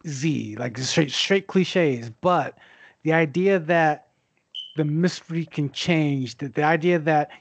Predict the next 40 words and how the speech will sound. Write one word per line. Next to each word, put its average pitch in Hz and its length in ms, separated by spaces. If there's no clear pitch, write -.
you 185 120
have 180 260
to 156 160
follow 170 640
each 180 320
beat 165 240
to 143 60
get 151 220
to 151 100
the 139 160
end 151 160
of 139 80
the 135 80
mystery, 139 360
like, 127 180
this 170 240
is 165 220
to 147 120
solve 156 260
the 143 60
mystery, 156 300
like, 120 200
that 165 300
is 165 160
engaging. 147 600
Like, 123 160
this 170 120
game 190 320
does 170 160
not 165 240
engage 135 720
you 123 200
in 107 100
any 110 200
way. 104 300
Like, 120 220
the 165 140
only 190 360
way, 180 360
the 175 80